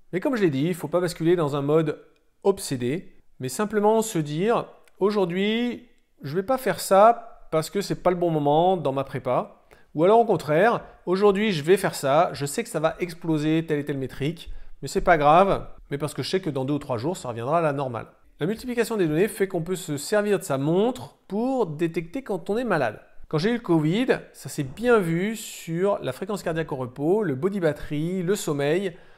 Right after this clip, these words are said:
À l'époque, j'avais pas la V F C. Et donc depuis, on a des nouvelles métriques comme la V F C, la température corporelle.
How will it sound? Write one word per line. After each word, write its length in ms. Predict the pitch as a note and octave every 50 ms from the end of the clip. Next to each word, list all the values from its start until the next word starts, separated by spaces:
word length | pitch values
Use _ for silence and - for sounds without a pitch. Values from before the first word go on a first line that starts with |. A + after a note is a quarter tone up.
| _ _ -
À 60 | C3+
l'époque, 400 | D3 D3 A3 A#3+ A#3+ A#3+ - - -
j'avais 260 | E3 C#3+ D3+ D#3 D#3+
pas 140 | D#3+ A#3 A3+
la 120 | F#3 E3
V 180 | D#3 E3+ D#3 C#3+
F 40 |
C. 280 | - - B2+ - - _ _ _ _ _ -
Et 80 | D3
donc 140 | E3 F#3+ F#3+
depuis, 280 | F3 E3 E3 A3+ B3 B3+
on 100 | F#3+ E3
a 100 | F3 F#3+
des 120 | D#3+ C#3
nouvelles 500 | C3 C#3 D#3+ F3 D#3+ E3+ E3+ F3+ F#3 F3
métriques 640 | D3+ D3 D3 - - F3+ G#3+ C4+ C4+ - - - -
comme 320 | - D#3 D#3 E3 F3+ F3
la 120 | D3+ C#3 C#3
V 160 | C#3 C#3 B2+
F 60 | A#2
C, 340 | - - C3+ C#3+ E3+ G#3 A3+
la 100 | G#3 D#3+
température 460 | - D#3 - D3+ C#3+ C3 - G3+ -
corporelle. 440 | - F#3 E3 - E3 C#3 A#2+ G#2+ -